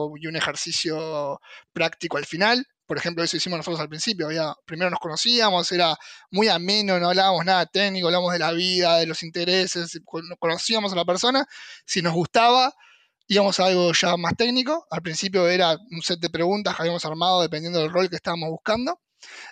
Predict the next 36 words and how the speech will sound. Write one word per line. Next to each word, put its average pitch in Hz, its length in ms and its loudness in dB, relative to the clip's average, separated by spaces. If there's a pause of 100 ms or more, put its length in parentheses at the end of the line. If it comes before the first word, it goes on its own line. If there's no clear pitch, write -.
Y 185 120 -2
por 190 200 4
último, 262 540 4 (300)
le 185 140 4
envía-, 190 320 4
si, 170 140 -2 (100)
si 175 140 -2
nos 165 80 -4
gustaba 196 460 4
esa 185 160 -2
parte 185 240 2
teórica, 208 480 2
enviábamos 175 520 0
un 170 80 -6
ejercicio 160 400 -4
práctico. 151 440 -4 (1000)
A 151 100 2
medida 185 200 2
que 202 80 4
fuimos 202 220 2
escalando, 202 460 2
eso 202 160 2
ya 185 180 2
no 180 180 -2
tenía 170 280 -2
mucho 170 200 -2
sentido. 160 380 0
Llevaba 160 300 2
muchísimas 160 580 0
horas 175 220 0
ese 156 160 -6
proceso 160 440 -2
porque 151 220 -4
tenías 175 480 -2
dos 190 180 -4
entrevistas, 180 760 0